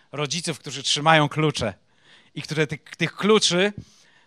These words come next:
uczą swoich dzieci, <laughs> wieszając im te klucze <laughs> na szyjach. Jest wielki problem. Pamiętam,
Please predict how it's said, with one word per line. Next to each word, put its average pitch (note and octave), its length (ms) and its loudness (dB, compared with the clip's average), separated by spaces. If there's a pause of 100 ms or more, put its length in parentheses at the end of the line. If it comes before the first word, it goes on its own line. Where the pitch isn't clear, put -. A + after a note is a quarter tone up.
(160)
uczą F#3+ 300 2
swoich E3 340 -2
dzieci, F#3 400 2
<laughs> F#3+ 80 2
wieszając G3 540 8
im G3+ 100 0
te D#3+ 120 -6
klucze F#3 500 0 (800)
<laughs> - 800 -8
na E3 140 0
szyjach. F3+ 600 4 (1040)
Jest D#3+ 200 -2
wielki F3+ 240 0
problem. E3+ 280 4
Pamiętam, E3+ 340 0